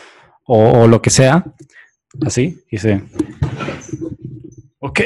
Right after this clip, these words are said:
Y luego, "Jesús", digo, "No, te doy cin-, cien monedas de oro si te haces pasar por discapacitado".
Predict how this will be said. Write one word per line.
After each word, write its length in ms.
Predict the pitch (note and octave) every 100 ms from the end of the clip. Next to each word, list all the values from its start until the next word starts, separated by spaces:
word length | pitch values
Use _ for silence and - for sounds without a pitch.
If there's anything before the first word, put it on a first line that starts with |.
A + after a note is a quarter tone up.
| - - - -
Y 380 | - - C#3 B2
luego, 320 | A2+ A2 G#2+ - _ - _ _
"Jesús", 520 | A#2 D3+ E3 - - _ _ _ _ -
digo, 400 | A2+ G#2+ A2 _
"No, 320 | C3 C3+ A2 _ _ _ _ _ _ _ -
te 80 |
doy 180 | A#2+ C#3
cin-, 260 | C#3 D#3 E3+
cien 180 | - D#3
monedas 320 | E3+ D#3+ E3
de 100 | C3+
oro 240 | B2 D3
si 160 | D3+ C3
te 100 | A#2+
haces 200 | A2+ B2
pasar 340 | - - A2+ -
por 420 | B2+ C3 B2+ - - - - - _ _
discapacitado". 800 | A#2 A2 A#2+ A2 G2+ G#2+ G#2+